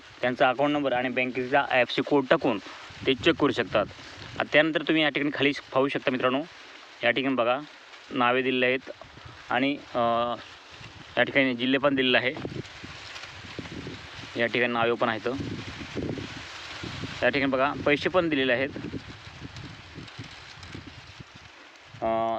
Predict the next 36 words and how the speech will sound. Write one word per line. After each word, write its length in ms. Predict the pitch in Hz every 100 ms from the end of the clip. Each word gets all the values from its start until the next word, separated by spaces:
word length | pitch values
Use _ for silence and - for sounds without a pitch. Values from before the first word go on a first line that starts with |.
| 135
दहा 280 | 127 131 135
हजार, 300 | 113 120 120 - - - - - - - - - - - -
तसेच, 260 | 113 135
अ, 640 | 123 113 - 117 113 110 110
दोन 120 | 117
हजार 140 | 123 113
पाचशे 420 | 117 - 113 113 - - - - - - - - -
पैसे 240 | 139 135
पण 140 | 170 160
दिलेले 200 | 151 127
आहेत. 120 | 120
या 60 | 120
ठिकाणी 200 | 120 113
पाच 280 | 120 113
हजार 180 | 113 113
बघा, 260 | 101 101 117 -
दहा 180 | 120 104
हजार, 200 | 104 107
म्हणजे 640 | - - - - - 120 127
असं 280 | 127 151
संपूर्ण 420 | 135 135 156 156 165
बांधकाम 440 | 147 123 127 143 139
कामगारांची 500 | 135 131 143 120 98 - - - - 127
लिस्ट 260 | 127 -
या 80 | 139
ठिकाणी 360 | 123 120 127 147 139
दिलेली 300 | 127 135 113
आहे. 120 | 101 - - - - 135
ही 80 |
लिस्ट 180 | 147 151
कोणती 320 | - 151 147
आहे 240 | 151 147 160 - - - - -
की 260 | 139 151 - 123
ज्या 240 | 127 139 143
बांधकाम 420 | 127 120 131 127
कामगारांनी 640 | 120 117 117 120 127 107